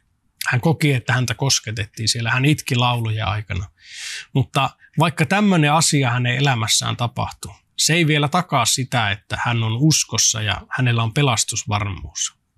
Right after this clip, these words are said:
Se voi olla Jumalan kosketus hänen elämäänsä. Se voi olla asia, että Jumala haluaa vaikuttaa häntä ja murtaa tätä ihmistä, että hän antaisi elämänsä Jeesukselle.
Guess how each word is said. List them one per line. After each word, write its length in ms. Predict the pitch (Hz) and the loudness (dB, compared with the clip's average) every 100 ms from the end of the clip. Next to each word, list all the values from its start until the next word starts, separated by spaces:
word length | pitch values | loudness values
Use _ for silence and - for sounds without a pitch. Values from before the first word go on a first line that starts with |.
| _ _ _ _ _ - - | _ _ _ _ _ -12 -4
Se 160 | - 143 | 2 4
voi 100 | 147 | 4
olla 120 | 143 | 6
Jumalan 500 | 156 180 165 139 123 | 6 6 4 2 2
kosketus 640 | 165 160 - 120 107 - | 2 2 0 -2 0 0
hänen 240 | 110 107 104 | 0 -2 0
elämäänsä. 640 | 110 90 87 87 - - - - - - - | 0 0 -2 -2 -2 -4 -12 -14 -10 -10 -2
Se 160 | - | 4
voi 160 | 147 151 | 4 4
olla 180 | 147 165 | 4 4
asia, 340 | 170 160 147 | 4 2 2
että 160 | 135 165 | 2 4
Jumala 460 | 156 147 131 - _ _ | 6 4 2 -2 _ _
haluaa 500 | - 131 131 135 135 | 0 2 4 4 4
vaikuttaa 800 | 170 160 135 131 _ 110 104 - - - - | 4 2 0 -4 _ -2 -2 -4 -12 -18 -6
häntä 380 | - 139 135 135 | 0 2 2 2
ja 140 | 131 | 4
murtaa 500 | 151 170 151 123 113 - | 6 6 4 2 -2 -2
tätä 280 | 117 113 | -4 -2
ihmistä, 500 | 117 113 117 - - | -2 -2 -2 -2 -2
että 220 | 107 - 113 | -4 -4 -4
hän 120 | 127 | 0
antaisi 560 | 156 175 127 110 - - - | 2 2 0 0 -2 -4 0
elämänsä 480 | 131 113 107 101 101 | 2 2 0 0 0
Jeesukselle. 800 | 107 98 - - - - - | 0 0 -2 -2 -4 -4 -12